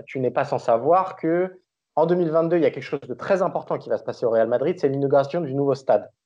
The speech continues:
Et ça, dans l'esprit de Florentino Pérez, il y a un objectif numéro un, c'est présenter Kylian Mbappé dans le nouveau stade en deux mille vingt-deux. Et c'est Markheim, euh, si je ne m'abuse, qui, qui a dessiné, entre guillemets, le, les contours de ce super Madrid,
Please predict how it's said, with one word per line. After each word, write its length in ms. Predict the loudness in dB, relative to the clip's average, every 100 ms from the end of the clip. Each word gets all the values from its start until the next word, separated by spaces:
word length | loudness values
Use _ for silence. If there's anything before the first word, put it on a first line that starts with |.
| _ -20 _ 0
Et 120 | 0
ça, 280 | 2 2 4
dans 140 | 2
l'esprit 320 | 0 0 -4
de 100 | -2
Florentino 500 | 0 2 2 0 -4
Pérez, 440 | 2 4 6 4 0 -18 _ -2
il 40 |
y 40 | 0
a 100 | 2
un 160 | 0 0
objectif 480 | 0 -2 -6 -10 -6
numéro 360 | 0 4 4
un, 220 | 4 0 -8 _ -20 _
c'est 100 | -6
présenter 580 | -2 -2 0 0 -2 -4
Kylian 460 | -4 2 2 2
Mbappé 580 | 0 0 2 -2 -2 -6
dans 180 | -2 0
le 100 | 0
nouveau 220 | -2 -4
stade 340 | -2 0 0 0
en 100 | -4
deux 120 | -2
mille 180 | -4 -2
vingt-deux. 440 | -2 2 2 2 -4 _ _
Et 80 | -4
c'est 380 | -4 0 2 2
Markheim, 640 | 0 -2 2 4 4 0
euh, 220 | -2 -2 -4
si 180 | -6
je 80 | -6
ne 80 | 0
m'abuse, 260 | 0 -2 -8
qui, 220 | -18 -18
qui 180 | 0 4
a 100 | 4
dessiné, 440 | 4 2 2 4
entre 180 | 2 0
guillemets, 220 | 0 2
le, 160 | 4 2
les 240 | 0 0
contours 540 | 0 0 2 0 -2 -14 -20 _ _ -6
de 120 | -6
ce 220 | -4 -6
super 580 | -8 -4 -2 4 4 4
Madrid, 600 | 2 2 0 0 -6